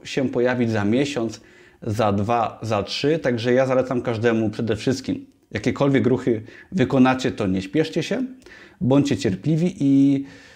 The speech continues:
naprawdę, e, warto, myślę, na spokojnie sobie przeczekać jakieś tam różne sytuacje, które teraz się wy-, wydarzą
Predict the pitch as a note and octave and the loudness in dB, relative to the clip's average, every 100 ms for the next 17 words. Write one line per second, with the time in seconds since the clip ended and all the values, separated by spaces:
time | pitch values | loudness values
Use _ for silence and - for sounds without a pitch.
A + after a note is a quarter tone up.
0 | - - B2 B2 C#3 C3 C3 C3 - - | -20 -8 -6 -2 0 2 4 2 -2 -16
1 | _ _ _ _ _ - - A#2 A2+ A2+ | _ _ _ _ _ -16 -4 -2 0 0
2 | A2+ A#2 C3 C3+ C3+ B2+ B2 B2+ - A2 | 0 0 0 0 2 2 2 -2 -2 -4
3 | B2+ B2 G#2 A#2 A2 - - C#3+ C#3+ G2 | -2 -2 0 -2 -2 -4 -2 -2 0 -4
4 | - A2+ G#2+ A#2 - A2+ A2 - A#2+ A#2+ | -4 -6 -2 -2 -2 -2 -2 0 2 4
5 | C3 B2+ A#2+ A#2 - B2 G#2+ A#2+ B2+ - | 4 4 4 2 0 -6 -2 0 0 -2
6 | B2+ - A#2+ A2+ B2 A#2 - A2 A#2 - | -4 -2 -2 0 -2 -2 -2 -2 -2 -4
7 | A#2 A#2 F2+ F2 A2 A2 A#2 C#3 G#3+ | -6 -6 -4 -4 -2 0 0 0 -2